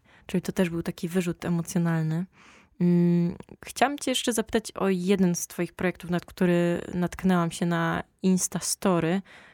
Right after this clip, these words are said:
które zapisałaś sobie właśnie na profilu. Em, przedstawia plakat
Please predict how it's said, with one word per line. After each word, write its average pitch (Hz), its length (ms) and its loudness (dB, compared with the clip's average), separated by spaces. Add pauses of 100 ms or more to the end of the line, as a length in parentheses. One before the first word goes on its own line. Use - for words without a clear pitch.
które 180 220 0
zapisałaś 165 500 0
sobie 156 260 -6
właśnie 160 300 -4
na 160 260 0
profilu. 180 520 2 (520)
Em, 170 720 6 (600)
przedstawia 226 720 2 (120)
plakat - 840 -2